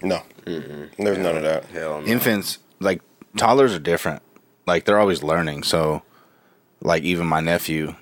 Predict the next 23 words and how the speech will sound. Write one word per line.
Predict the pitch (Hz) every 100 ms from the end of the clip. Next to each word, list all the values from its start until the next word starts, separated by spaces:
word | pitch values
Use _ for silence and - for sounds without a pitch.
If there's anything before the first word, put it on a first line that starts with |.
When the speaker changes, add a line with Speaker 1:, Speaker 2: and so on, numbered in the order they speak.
| _
Speaker 3:
like, | - 80
when | 85 85
he | 90
tries | 92 87 78
to |
pour | 73 - 95 90
himself | 80 - 85 -
a |
glass | 76 80 80 76 -
of | 71 73
juice | 82 85 80 - -
Speaker 1:
Mm-hmm. | 98 90 87 82 - _ _
Speaker 3:
and | 90 80
the |
shit | - 101 -
falls | - 95 85 82
and | 90
breaks, | 90 90 85 82 - - _ _ _ _ _ _ _
they | 98
get | 90 98
scared, | - 95 95
like, | 82 82
"Oh, | - 92 -